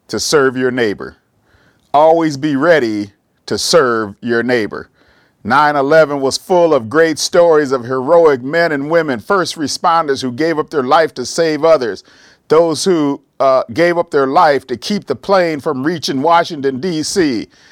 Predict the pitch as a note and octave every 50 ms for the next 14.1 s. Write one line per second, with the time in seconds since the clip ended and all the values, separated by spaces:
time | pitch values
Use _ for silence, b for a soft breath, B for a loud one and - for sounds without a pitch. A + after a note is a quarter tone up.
0 | b b b b _ G#2 C3 E3+ F#3+ F3+ F3 E3 - F#3+ E3 C3+ - - G3 F#3+
1 | F#3+ F3+ E3 D3+ - - - F3+ F#3 E3+ D#3+ D3 C3+ - - C3 - - - G3+
2 | F#3+ F#3 E3 - _ B2 G#2 F2 D#2+ b b b b b b b - D#3 F3 F3
3 | E3 E3 F#3 D3+ - - G#3+ G3 G3 F3+ D#3+ D3+ D3 C#3+ B2 A2+ F3 G3 F#3 F3
4 | D#3+ D3 C#3+ B2+ D3 A#2+ A#2+ C#3 F#3 F3 E3 - - - G3+ G3 C#3 F#3+ F3+ C#3+
5 | C3+ D3 D#3 C#3+ A#2+ C3 E3+ G3 F#3 - E3+ C#3 - F3+ D#3+ A#2+ A2+ b b b
6 | b b - - - F#3 F3+ E3+ D#3+ _ F#3+ F3 C#3+ B2+ - - G#3 G3+ F#3 C#3+
7 | - E3 C#3 B2+ A#2+ A2+ _ - F#3 G3 F#3 E3 D3 C3 - - - C3+ B2 A#2+
8 | B2 b b b b b b - G#2 B2 D3 F#3+ F#3 F3 E3+ D#3 - - D#3+ D3+
9 | D3+ D3 C3+ C3 D#3 E3+ E3+ E3+ D#3 C#3 C3 - C#3 C3 B2 B2 F#3 G#3+ F#3+ F3
10 | - _ - G3+ F3+ D#3+ - - C#3+ A#2+ A#2 D#3+ E3 D#3+ E3 D#3 C3+ C3 A#2+ -
11 | D#3+ D3+ D3+ D3+ D#3+ E3 D#3+ D#3 - F#3 E3 D#3 C#3 B2+ B2 A#2+ - - - -
12 | - D3 C3+ C3 B2 B2 C#3 E3+ F3+ F3 E3+ D#3+ D3 _ _ C#3 - _ - -
13 | A3 F3+ F#3+ G#3+ - - - F#3 D3 B2+ A#2+ C3+ F3+ F3 D3 A#2+ F#2 F2+ _ -
14 | -